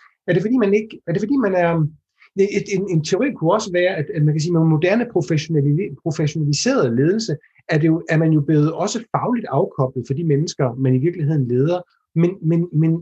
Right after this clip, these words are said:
men, men tag det nu roligt. Du skal ikke være bedre til dine medarbejdere, til deres arbejde.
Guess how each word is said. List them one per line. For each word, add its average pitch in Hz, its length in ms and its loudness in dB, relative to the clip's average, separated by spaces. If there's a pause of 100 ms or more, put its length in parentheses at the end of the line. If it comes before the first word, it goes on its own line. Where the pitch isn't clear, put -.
(100)
men, 156 320 2
men 160 120 0
tag 233 180 -6
det 262 80 0
nu 226 100 4
roligt. 208 460 0
Du 196 80 -4
skal 208 200 -2
ikke 220 140 -4
være 196 220 -2
bedre 214 320 2
til 165 180 -6
dine 147 140 2
medarbejdere, 160 500 0
til 143 120 -4
deres 156 240 0
arbejde. 147 440 -6